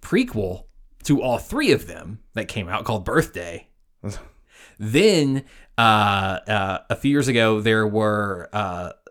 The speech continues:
Speaker 1: Sadako three D and Sadako three D two, which are follow-ups, direct sequels to the bomb sequel,
Speaker 2: Yeah.
Speaker 1: right? And then they have another movie called Sadako. It might,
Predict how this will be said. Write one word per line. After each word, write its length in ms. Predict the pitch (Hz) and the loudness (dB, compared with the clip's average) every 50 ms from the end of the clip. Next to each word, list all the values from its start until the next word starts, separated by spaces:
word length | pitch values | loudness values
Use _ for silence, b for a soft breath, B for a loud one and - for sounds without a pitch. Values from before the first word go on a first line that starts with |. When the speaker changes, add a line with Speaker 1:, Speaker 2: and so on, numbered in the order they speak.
| _ - | _ -12
Speaker 1:
Sadako 720 | 110 - - 110 117 110 123 123 - 139 131 131 127 127 123 | -8 -6 -4 -2 0 0 0 0 2 2 4 4 4 2 0
three 320 | 123 - - 127 127 120 | -2 -4 -2 -2 0 2
D 280 | 117 117 123 131 139 - | 2 2 2 2 0 -2
and 200 | 101 101 - - | -4 -8 -8 -8
Sadako 420 | - - 107 110 110 - 127 113 | -8 -4 -2 -2 -2 0 0 0
three 160 | 110 120 113 | 0 0 -2
D 200 | 110 107 107 101 | -4 -2 -4 -6
two, 680 | - - - - - 147 147 127 98 90 90 92 98 - B B B B B B B | -6 -8 -8 -4 -2 0 0 0 0 -2 -4 -8 -10 -14 B B B B B B B
which 280 | 113 127 131 123 - - - | 0 0 2 2 0 -2 2
are 640 | 123 127 123 120 117 117 117 113 113 117 120 - - _ _ - | 4 4 6 6 6 4 4 4 2 0 -2 -4 -10 _ _ -20
follow-ups, 760 | - - - - 151 151 175 190 165 123 113 107 98 - - | -20 -20 -4 0 2 4 6 6 6 4 4 2 0 -4 -6
direct 240 | 113 117 151 - - | -2 -2 0 0 0
sequels 480 | - 127 120 - 110 104 101 - - b b b b b b | -2 -2 -2 0 -2 -2 -2 -4 -8 b b b b b b
to 360 | - - 135 131 127 123 120 | -4 0 2 2 4 2 2
the 520 | 110 117 120 113 110 110 107 107 101 98 b b b b | 2 2 2 2 2 2 2 0 -2 -4 b b b b
bomb 480 | 110 101 - 117 127 156 190 226 214 175 | -12 -2 2 4 6 6 6 6 4 2
sequel, 680 | - - 120 110 101 - - 92 90 101 123 - _ _ _ _ _ _ _ _ _ _ _ _ _ _ _ _ _ _ _ _ _ - | 0 0 -2 -2 -4 -6 -8 -8 -8 -8 -10 -12 _ _ _ _ _ _ _ _ _ _ _ _ _ _ _ _ _ _ _ _ _ -6
Speaker 2:
Yeah. 80 | 95 113 | -2 0
Speaker 1:
right? 420 | 113 110 110 127 185 - - - - _ B B B B B B _ | 0 2 4 2 2 2 -2 -10 -18 _ B B B B B B _
And 240 | 120 131 131 123 117 | -2 0 0 2 4
then 300 | 135 170 202 196 185 160 | 4 4 4 4 4 4
they 120 | 160 151 | 4 6
have 140 | 131 156 139 | 6 4 4
another 180 | 135 151 214 | 4 4 4
movie 260 | 190 160 131 120 117 110 | 4 4 4 4 2 2
called 440 | - 120 113 110 107 107 104 101 | 2 0 2 2 2 0 0 -2
Sadako. 540 | - - 110 95 107 92 92 - - 107 107 | -4 -4 -4 -4 -2 -4 -4 -4 -2 -2 -2
It 40 | 123 | -2
might, 160 | 147 151 - | -2 -4 -4